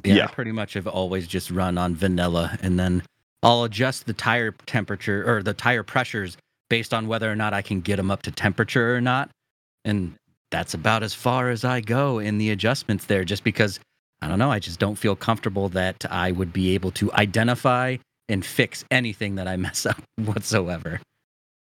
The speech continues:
Speaker 2: I also think it's probably the case for seventy to eighty percent of sim racers that they will find more time just by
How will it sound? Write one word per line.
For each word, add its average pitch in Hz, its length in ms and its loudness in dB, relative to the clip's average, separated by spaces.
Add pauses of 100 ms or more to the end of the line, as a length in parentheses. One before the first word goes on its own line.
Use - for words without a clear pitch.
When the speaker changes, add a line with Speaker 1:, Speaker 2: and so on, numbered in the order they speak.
(260)
Speaker 2:
I 113 80 10
also 143 240 0
think 113 240 2
it's 98 140 0
probably 113 460 2
the 92 100 0
case 95 340 0
for 90 380 2 (1500)
seventy 160 460 2
to - 120 2
eighty 107 260 0
percent 92 300 0
of 90 80 -2
sim 101 240 2
racers 87 460 2
that 85 140 2
they 95 100 6
will 95 140 2
find 98 340 2
more 113 260 6
time 98 540 2 (380)
just 110 300 2
by 90 380 4